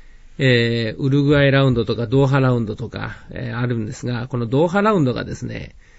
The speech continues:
途中で挫折しちゃったわけですね。で、貿易以外の分野、まあ、サービスその他のですね、包括的な経済交渉もやろうとしたんですが、まあ、これも挫折しちゃいまして、まあ、事実上、ダブリューティーオーのですね、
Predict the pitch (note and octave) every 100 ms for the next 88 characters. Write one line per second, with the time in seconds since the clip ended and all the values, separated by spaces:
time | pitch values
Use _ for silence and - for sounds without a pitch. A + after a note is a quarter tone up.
0 | - - B2+ C#3+ C3 B2+ E3 E3+ E3+ G3
1 | F#3+ G#3 G#3+ - - B2+ C#3+ C#3 - -
2 | - - _ - D#3+ E3 E3 D#3+ D3+ G3+
3 | G#3+ G#3+ A3+ G#3+ F#3 C#3+ A#2+ A#2 G#2+ G#2
4 | - - - - - - D#3 C#3+ C3 B2
5 | D3 D3 A2+ G#2 B2 B2 B2 G#2 - C3+
6 | B2+ C3 C3+ E3 G3+ F#3+ F#3+ F#3+ F3+ F3
7 | D#3+ - E3+ F3+ F3+ E3+ F3+ C#3+ A2 A2+
8 | G#2 G#2 A#2+ B2 B2 B2+ - A#2+ A2 A#2+
9 | B2+ B2 A2+ - - - - F3 F3+ F#3
10 | F#3 D#3 C#3+ E3 E3+ D#3 E3 D#3 D3+ -
11 | C3+ A#2+ G2+ - - - - - D3+ C3+
12 | C#3+ E3 D#3 D#3+ D3+ D#3+ C#3 C#3+ D#3+ D#3
13 | D#3+ D3+ C3 G2+ - A2+ G#2+ F#2